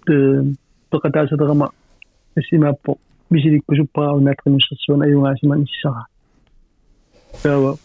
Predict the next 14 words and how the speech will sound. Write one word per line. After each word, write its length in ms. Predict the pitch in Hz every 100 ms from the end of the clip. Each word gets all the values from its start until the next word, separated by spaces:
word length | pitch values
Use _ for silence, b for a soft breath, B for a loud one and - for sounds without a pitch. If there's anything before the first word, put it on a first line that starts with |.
| - - _ - - _ _ _ _ _ _
аюнгаагу 600 | 170 147 139 139 131 127
таава 340 | 117 139 135 - -
эққарсарпунга 680 | - - 139 - - 151 151
аама 260 | 151 151 - _ _ _ _
туллиана 400 | 147 131 151 147
аюнгааққиттариақарпунга 1080 | 139 135 135 - 139 147 143 135 - - 135
таава. 320 | 147 147 147 156 _ - - _ - - - - - _ - - - - -
Ам, 220 | 160 139 - _ _ _ - _
аюнгааққиппунга. 880 | - 147 139 131 - 143 - 143 147 151 - _ _ _ _ _ _ _ _
Таава 200 | 156 151
аюнгааққиттақаттаарпунга 1600 | 151 147 139 135 _ _ 151 - 156 143 - - 143 - - 139 127
кисиа 340 | 143 156 151 - - - -
сорл 220 | 165 160
имаалисарнаасакками. 1300 | 165 147 143 139 147 143 143 147 139 143 - 147 143